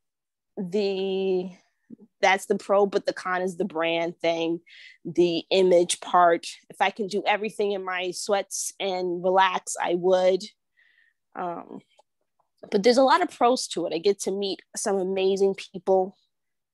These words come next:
I l-, learn so much about myself. Boundaries are definitely a pro in, in when you're an entrepreneur, because there's certain things you just can't handle. You just, it doesn't fit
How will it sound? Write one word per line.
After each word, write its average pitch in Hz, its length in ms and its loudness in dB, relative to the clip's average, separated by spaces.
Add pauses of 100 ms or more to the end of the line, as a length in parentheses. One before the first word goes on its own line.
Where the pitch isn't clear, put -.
(180)
I 196 60 2
l-, 190 380 -2 (100)
learn 202 320 0
so 202 340 0
much 190 300 -6
about 185 240 -2
myself. 175 760 -4 (2250)
Boundaries 226 880 2
are 208 80 4
definitely 208 640 -2
a 208 60 -6
pro 196 580 -4 (160)
in, 190 340 -4
in 190 140 -8
when 185 140 -4
you're 185 120 -4
an 180 60 -6
entrepreneur, 175 800 -4 (200)
because 175 460 -2
there's 196 160 4
certain 269 200 2
things 226 220 -2
you 196 160 -4
just 208 380 -6
can't 220 240 -2
handle. 214 460 -2
You 180 140 0
just, 208 180 -2
it 180 140 -4
doesn't 190 280 0
fit - 380 -2